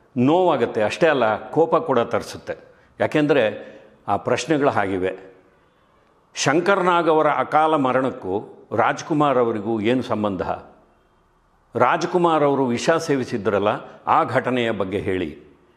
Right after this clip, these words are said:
ಈ ರೀತಿಯ ಪ್ರಶ್ನೆಗಳು. ಈ ಪ್ರಶ್ನೆಗಳನ್ನು ನೋಡಿದಾಗ ನನಗೆ ನಮ್ಮ ಕಾಲದಲ್ಲಿ ಒಂದು ಪತ್ರಿಕೆ ಬರ್ತಾಯಿತ್ತು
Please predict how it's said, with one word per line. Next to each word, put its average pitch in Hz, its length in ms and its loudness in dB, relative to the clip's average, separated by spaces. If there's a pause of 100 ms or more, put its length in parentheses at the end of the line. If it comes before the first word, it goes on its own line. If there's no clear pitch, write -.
(640)
ಈ 127 160 2
ರೀತಿಯ 135 300 2
ಪ್ರಶ್ನೆಗಳು. 98 880 -6
ಈ 107 60 -2
ಪ್ರಶ್ನೆಗಳನ್ನು 127 1080 0
ನೋಡಿದಾಗ 131 380 2
ನನಗೆ 120 600 0 (320)
ನಮ್ಮ 165 220 2
ಕಾಲದಲ್ಲಿ 139 760 0 (340)
ಒಂದು 123 160 0
ಪತ್ರಿಕೆ 135 380 -2
ಬರ್ತಾಯಿತ್ತು 117 540 -2